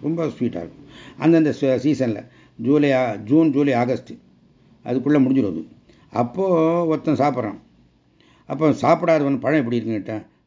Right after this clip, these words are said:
"ரொம்ப இனிப்பா இருக்கு, ரொம்ப மதுரமா இருக்கு, மதுரமா இருக்கு. கல்கண்டு இனிப்பா இருக்கு." "எப்படி, இனிப்புனா எப்படி?" அப்படின்னா, "நீ சாப்பிட்டு பாருப்பா, தெரியும்." அப்படின்னு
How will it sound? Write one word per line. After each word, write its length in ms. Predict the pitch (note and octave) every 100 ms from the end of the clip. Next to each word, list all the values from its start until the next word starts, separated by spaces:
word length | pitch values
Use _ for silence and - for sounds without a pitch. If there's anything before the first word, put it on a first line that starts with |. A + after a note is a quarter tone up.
| _
"ரொம்ப 140 | E3 D#3
இனிப்பா 220 | B2 A#2
இருக்கு, 160 | G2
ரொம்ப 200 | G2 C3
மதுரமா 260 | G#2 B2+ C3
இருக்கு, 300 | F#2+ F2+ E2+ _ _
மதுரமா 320 | G#2 A2+ C3+ F#2+
இருக்கு. 280 | - - - _ - - _
கல்கண்டு 400 | C#3+ D3 D#3 C3
இனிப்பா 280 | C#3 G#2+ G#2
இருக்கு." 320 | F2+ E2 D#2+ _ _ _
"எப்படி, 360 | G2 A2 - -
இனிப்புனா 340 | C3+ D3+ C#3 C#3+
எப்படி?" 380 | G#2 A2+ - _
அப்படின்னா, 560 | G#2+ A2 A2+ D3+ E3 A#2+ - -
"நீ 100 | -
சாப்பிட்டு 400 | - A#2+ G2+ F2
பாருப்பா, 240 | E2+ F#2
தெரியும்." 420 | - G2 G#2+ G2
அப்படின்னு 280 | C#3 F#3+